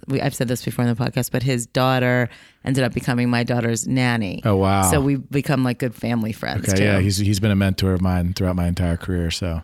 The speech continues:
Speaker 2: he's a great guy.
Speaker 1: That's amazing.
Speaker 2: Yeah.
Speaker 1: Yeah. So I was really grateful he introduced us. I was really blown away by the series. I know you've done other things in your career, but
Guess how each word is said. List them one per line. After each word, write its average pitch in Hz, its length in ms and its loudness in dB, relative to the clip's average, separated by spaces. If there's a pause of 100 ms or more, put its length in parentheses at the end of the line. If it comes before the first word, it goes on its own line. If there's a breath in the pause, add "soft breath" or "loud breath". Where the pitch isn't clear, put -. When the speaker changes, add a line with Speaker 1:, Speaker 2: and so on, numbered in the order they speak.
Speaker 2:
he's 95 160 -4
a - 20 -4
great 87 220 -2
guy. 85 200 -2 (160)
Speaker 1:
That's 151 180 -6
amazing. 135 500 0
Speaker 2:
Yeah. - 280 0
Speaker 1:
Yeah. - 40 -6
So 180 300 0
I 170 120 2
was 175 140 0
really 196 240 0
grateful 165 320 -2
he 156 80 2
introduced 135 400 -2
us. 135 220 -2
I 143 80 0
was 131 320 -2
really 160 340 -2
blown 139 220 0
away 127 260 2
by 123 220 -2
the 127 80 -2
series. 123 420 0
I 127 60 0
know 127 140 2
you've 131 180 0
done 120 180 -2
other 123 180 0
things 120 260 -4
in 117 100 -2
your 117 80 -4
career, 117 360 0
but 117 220 -2